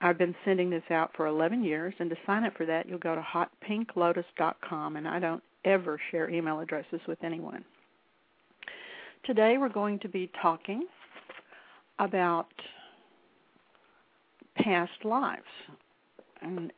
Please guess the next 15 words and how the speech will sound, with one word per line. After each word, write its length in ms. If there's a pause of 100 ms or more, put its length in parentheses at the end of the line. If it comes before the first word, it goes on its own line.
(160)
as 160 (120)
some 140
of 80
you 140
already 200
know, 280
I'm 180
in 80
the 80
process 480 (120)
of 260
getting 240
a 40
book 320 (880)
finalized. 600